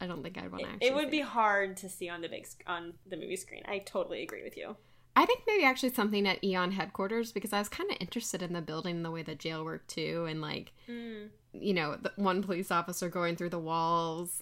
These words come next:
Speaker 1: um,
Speaker 2: Yeah.
Speaker 1: Dom and Victor, like, in their shadow world and, like, all this chaos frozen around them. That could maybe be an interesting scene.
Speaker 2: Yeah. Aside from that,
Speaker 1: Or just
Speaker 2: though.
Speaker 1: June using her power.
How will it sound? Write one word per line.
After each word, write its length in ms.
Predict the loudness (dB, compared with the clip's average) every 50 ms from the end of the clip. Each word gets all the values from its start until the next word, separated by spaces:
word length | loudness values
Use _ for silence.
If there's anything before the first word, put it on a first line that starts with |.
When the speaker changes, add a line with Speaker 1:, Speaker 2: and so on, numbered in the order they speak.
| -4 -2
Speaker 1:
um, 360 | -2 0 0 0 0 0 2
Speaker 2:
Yeah. 60 | 4
Speaker 1:
Dom 360 | 6 8 8 8 8 6 4
and 560 | 2 0 0 0 0 0 -2 -4 -4 -6 -10 -14 -12 -12 -6
Victor, 600 | -2 -2 -2 -2 0 0 2 2 2 2 0 0
like, 260 | 0 -2 -4 -4 -4
in 160 | -4 -2 -2
their 160 | -2 -2 -4 -4
shadow 400 | -2 0 2 2 2 0 -2 -4
world 640 | -4 -4 -4 -2 -2 -2 -2 -2 -2 -2 -2 -4
and, 120 | -4 -4
like, 220 | -4 -4 -4 -6 -4
all 140 | -2 -2 0
this 160 | 0 -2 -4 -6
chaos 460 | -8 -4 -2 0 2 0 0 -2 -6
frozen 380 | -8 -6 -6 -4 -4 -4 -4
around 260 | -2 -2 -2 -4 -4 -6
them. 160 | -6 -6 -4
That 240 | -6 -6 -6 -6 -8
could 100 | -6 -4
maybe 220 | -4 -4 -4 -4
be 140 | -4 -6 -6
an 80 | -6
interesting 560 | -8 -8 -8 -8 -12 -12 -12 -12 -10 -10 -10 -10
scene. 380 | -10 -10 -8 -10 -8 -10 -12 -14 -14 -8
Speaker 2:
Yeah. 400 | -4 -2 -2 -2 -2 -4 -6 -8 -12 -18 -20 -18
Aside 280 | -14 -12 -8 -8 -8 -6
from 180 | -4 -4 -4 -2
that, 200 | -4 -4 0 0
Speaker 1:
Or 100 | 2 2
just 180 | 2 2 0 0
Speaker 2:
though. 60 | 0
Speaker 1:
June 320 | 4 6 6 6 6 4
using 260 | 4 2 2 0 -2
her 140 | -2 -2 -2
power. 500 | -2 -2 0 0 0 0 0 -2 -4 -6